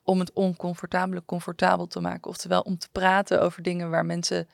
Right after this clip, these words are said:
zich ongemakkelijk over voelen. Dus ik vind het juist prettig. Of nou ja, niet prettig, want het blijft niet een makkelijk onderwerp.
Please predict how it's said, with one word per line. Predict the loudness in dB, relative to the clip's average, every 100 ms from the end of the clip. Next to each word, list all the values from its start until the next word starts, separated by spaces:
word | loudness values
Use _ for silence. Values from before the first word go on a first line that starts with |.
| _
zich | 0 0 4
ongemakkelijk | 2 2 -2 -2 -4 0 0
over | 0 -4
voelen. | -10 -8 -8 -12 _ _ _ -6
Dus | -4
ik | -4 _ _ -20 _ _
vind | -2
het | 0
juist | 2 0 -2
prettig. | -4 -4 -2 -6 -8
Of | -8 0
nou | 2
ja, | 2
niet | 0 -2 -8 _
prettig, | 8 8 8 6 4
want | -2
het | -10 _ 2
blijft | 4 4 2 -2
niet | -2 -2
een | -4
makkelijk | -4 -4 -6 0
onderwerp. | 0 2 4 4 2